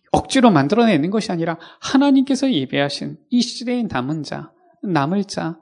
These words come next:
남는 자가 있다. 저는 그 강을 가지고 있어요. 그래서 이러한 남은 자 렘넌트들이 일어나서 정말로 현장 곳곳에 파고들고 스며들어서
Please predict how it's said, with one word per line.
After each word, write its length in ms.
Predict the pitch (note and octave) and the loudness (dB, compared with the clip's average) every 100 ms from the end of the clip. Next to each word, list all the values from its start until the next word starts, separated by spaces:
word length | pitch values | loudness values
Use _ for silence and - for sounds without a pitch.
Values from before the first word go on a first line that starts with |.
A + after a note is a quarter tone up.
| _ | _
남는 300 | C3+ C3 G3+ | -4 -2 -6
자가 240 | G#3 A#3 | -6 -6
있다. 440 | C4+ B3 A#3+ G#3+ - _ _ _ _ | -8 -8 -8 -8 -10 _ _ _ _
저는 500 | - G#3 A#3+ F3+ E3+ - _ - | 0 4 4 2 -4 -12 _ -6
그 180 | - | -4
강을 280 | B3 E3 D#3 | -2 -2 -4
가지고 320 | E3+ D#3 F#3 | -4 -4 -6
있어요. 320 | E3+ - - E3+ _ _ _ - - - | -10 -12 -14 -16 _ _ _ -20 -20 -2
그래서 380 | - C#4+ B3 B3+ | 6 6 8 6
이러한 720 | G3+ A#3+ C4 B3+ A#3+ A#3 D#3+ | 6 6 8 6 4 0 -2
남은 320 | D#3 F3 F3+ | -2 -2 0
자 380 | F#3 F3+ F3+ F#3+ | 2 2 0 -2
렘넌트들이 680 | D#3 D#3 E3 - D#3+ D#3 E3 | -4 -4 -6 -8 -8 -6 -8
일어나서 680 | E3+ D3 D#3+ C#3+ - - - _ _ - - - | -8 -8 -8 -10 -14 -18 -20 _ _ -20 -12 4
정말로 580 | A#3+ A#3+ A#3+ A#3 A3+ | 6 8 8 8 6
현장 560 | A3 C4 A#3+ B3 A#3+ B3+ | 4 2 2 4 4 2
곳곳에 840 | - C#4+ C#4+ C#4 - C4 C4+ C4+ - _ | 2 2 2 0 2 2 2 -2 -10 _
파고들고 500 | - A#3+ B3+ A#3+ A#3 | -10 -2 0 2 0
스며들어서 840 | A3+ - B3 B3 - C#3 F3+ F3 | -2 0 0 0 -4 -2 -2 -2